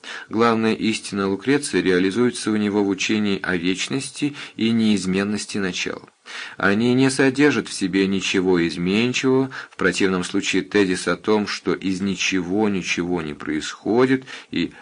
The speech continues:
в ничто никто не уходит, не действовал бы. Закон сохранения бытия принимает у Лукреция форму закона вечности и полной неизменности первоначал. Эти начала не возникают и не погибают. Они переходят друг в друга.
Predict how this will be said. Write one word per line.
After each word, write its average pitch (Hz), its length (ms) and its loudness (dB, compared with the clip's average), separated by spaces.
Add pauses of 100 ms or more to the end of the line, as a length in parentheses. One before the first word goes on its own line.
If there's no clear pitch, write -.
в 87 140 -6
ничто 110 600 2
никто 92 400 0
не 78 160 -4
уходит, 127 680 0
не 107 220 0
действовал 127 680 0
бы. - 200 -10 (560)
Закон 120 380 2
сохранения 139 520 2
бытия 127 420 4
принимает 117 520 2
у 110 40 0
Лукреция 120 480 0
форму 110 380 0
закона 101 540 0
вечности 90 760 -4
и 151 120 2
полной 117 500 2
неизменности 139 880 0
первоначал. 80 680 -6 (380)
Эти - 200 -4
начала 95 420 2
не 101 160 2
возникают 95 680 -2
и 90 60 0
не 95 120 -2
погибают. 120 680 0 (280)
Они 185 200 2
переходят 139 640 2
друг 101 280 -2
в 92 160 -4
друга. 90 520 0